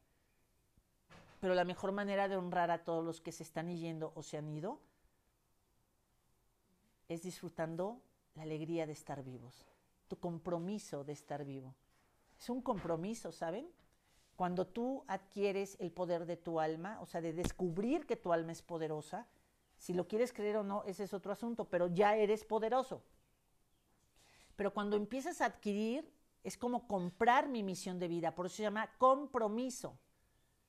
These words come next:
Y lo que te quiero decir es, sea con estas herramientas, muévete del lugar, toma ese libro, busca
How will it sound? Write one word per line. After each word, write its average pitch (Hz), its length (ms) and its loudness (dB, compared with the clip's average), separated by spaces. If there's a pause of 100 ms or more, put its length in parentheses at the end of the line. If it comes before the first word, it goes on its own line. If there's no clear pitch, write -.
(460)
Y 202 60 -2
lo 196 100 4
que 226 100 6
te 214 120 0
quiero 247 220 6
decir 233 420 2
es, 226 420 -2 (440)
sea 262 320 -2
con 226 160 -2
estas 214 300 -6
herramientas, 170 840 -4
muévete 226 600 -2
del 165 160 -2
lugar, 170 480 2 (720)
toma 277 300 6
ese 180 240 -2
libro, 175 600 -2 (280)
busca 185 840 4